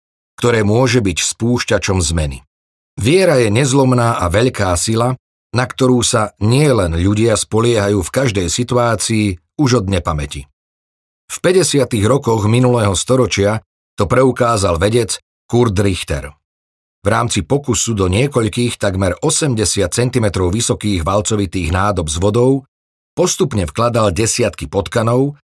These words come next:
a sledoval, ako sa zachovajú. Prvý potkan sa krátko držal nad hladinou, následne sa ponoril a aby unikol z tejto pasce,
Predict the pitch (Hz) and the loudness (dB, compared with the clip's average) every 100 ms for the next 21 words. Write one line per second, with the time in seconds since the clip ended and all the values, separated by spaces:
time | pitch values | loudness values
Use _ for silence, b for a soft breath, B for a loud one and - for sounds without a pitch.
0 | _ 90 90 135 143 131 123 - 90 101 | _ -6 -2 0 2 2 2 0 -2 -2
1 | - 87 82 87 71 67 64 - _ _ | 0 0 -2 -4 -6 -6 -12 -18 _ _
2 | _ _ _ _ _ 135 160 110 110 117 | _ _ _ _ _ 0 2 2 0 -2
3 | - 113 101 92 85 98 110 107 - 80 | -2 -2 0 -2 -2 -2 -2 -2 -4 -2
4 | 98 85 73 78 101 117 117 127 123 127 | 0 -2 -2 -2 0 0 2 0 2 0
5 | 120 _ _ _ 92 113 143 143 123 120 | -2 _ _ _ -2 0 0 0 0 0
6 | - 82 104 117 123 131 135 127 _ _ | -2 -4 0 2 4 4 2 -2 _ _
7 | _ - 113 120 120 160 185 - 120 113 | _ -6 -2 -2 0 0 0 2 0 0
8 | - 101 90 90 73 - 110 147 - - | 0 0 0 -2 -4 -4 -4 -2 -4 -2
9 | 110 | -2